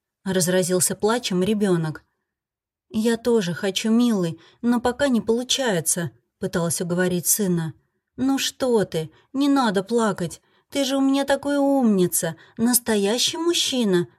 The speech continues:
а мужчины не ревут». Но что бы я ни говорила и ни делала,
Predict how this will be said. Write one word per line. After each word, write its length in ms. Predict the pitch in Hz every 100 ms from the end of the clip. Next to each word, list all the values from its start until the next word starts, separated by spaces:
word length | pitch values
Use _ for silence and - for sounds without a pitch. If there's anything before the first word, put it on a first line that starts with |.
| -
а 100 | 185
мужчины 600 | 180 170 - 214 277 196
не 220 | 165 180
ревут». 460 | 262 277 220 233 - _ _ _ _ -
Но 180 | 196 196
что 260 | - 208
бы 120 | 170
я 120 | 165 175
ни 120 | 190
говорила 460 | 190 202 208 208
и 80 | 175
ни 180 | 180 196
делала, 440 | 196 277 269 185